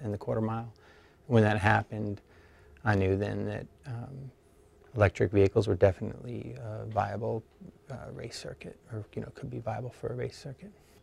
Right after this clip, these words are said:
You know, to get through mainly the inspection, get the car on the track, um, and go and just show that, you know, you don't have to have an M I T budget, uh, to be able to, to get out and,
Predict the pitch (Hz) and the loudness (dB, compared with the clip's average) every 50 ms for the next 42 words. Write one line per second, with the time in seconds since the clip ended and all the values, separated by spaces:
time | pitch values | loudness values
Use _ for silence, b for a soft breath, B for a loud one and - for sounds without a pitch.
0 | - - - 269 - _ _ _ _ _ _ _ _ _ _ _ _ _ - - | -20 -20 -20 -20 -20 _ _ _ _ _ _ _ _ _ _ _ _ _ -18 -14
1 | 139 117 110 113 - - 131 113 117 - - - - - 120 113 107 107 107 107 | -12 -12 -12 -12 -10 -4 0 0 0 0 -2 -8 -2 2 4 4 4 4 0 0
2 | 107 107 107 104 101 107 110 110 113 - - - 104 98 92 - - - 107 101 | -2 -2 -4 -4 -4 -6 -8 -8 -10 -12 -12 -12 -12 -14 -14 -14 -14 -14 -12 -12
3 | 101 107 104 - - - - - 107 101 101 104 101 98 98 - - - 101 98 | -12 -12 -14 -14 -16 -16 -14 -12 -10 -8 -8 -8 -8 -10 -10 -12 -12 -10 -10 -10
4 | 98 98 98 104 - _ - - - - 117 110 107 117 123 127 131 135 135 139 | -10 -10 -12 -14 -16 _ -20 -20 -18 -16 -16 -14 -14 -14 -16 -16 -16 -16 -16 -16
5 | 127 - b b b b b b - b b b b b b b b b b b | -16 -18 b b b b b b -20 b b b b b b b b b b b
6 | b b b b b b b b b - 131 113 98 - 151 170 160 151 131 123 | b b b b b b b b b -2 0 2 4 4 4 6 6 6 6 6
7 | 110 - - - 117 113 110 107 104 101 101 104 - - _ _ _ _ _ _ | 4 4 6 8 10 10 12 10 10 8 6 4 4 0 _ _ _ _ _ _
8 | _ _ _ _ _ - _ _ _ _ _ _ _ _ _ _ _ - 131 117 | _ _ _ _ _ -20 _ _ _ _ _ _ _ _ _ _ _ -10 -10 -8
9 | 110 110 113 107 107 107 117 123 127 110 95 113 120 - - - 110 92 104 113 | -8 -8 -6 -4 -2 2 2 2 2 2 2 0 0 0 -2 -10 -6 -2 0 2
10 | 110 110 104 107 107 107 110 107 107 104 107 - - - 113 104 107 110 110 107 | 2 2 0 0 0 0 0 0 0 0 -2 -2 -2 -2 -2 0 0 0 0 0
11 | - - - - - - - - _ - - 120 127 135 143 143 143 139 - - | -2 -4 -6 -6 -6 -8 -12 -16 _ -14 -14 -12 -12 -12 -14 -16 -18 -18 -14 -8
12 | - 117 104 113 110 - 135 131 127 131 117 - - - - 117 110 107 - _ | -2 0 2 2 2 0 0 -4 -10 -10 -12 -14 -14 -10 -10 -10 -10 -10 -16 _
13 | - - - - 120 104 - 101 98 95 95 98 98 101 - - - - - 107 | -20 -20 -16 -16 -14 -10 -10 -10 -10 -10 -10 -12 -12 -14 -14 -18 -18 -16 -14 -12
14 | 104 101 101 104 107 113 | -10 -10 -10 -12 -12 -14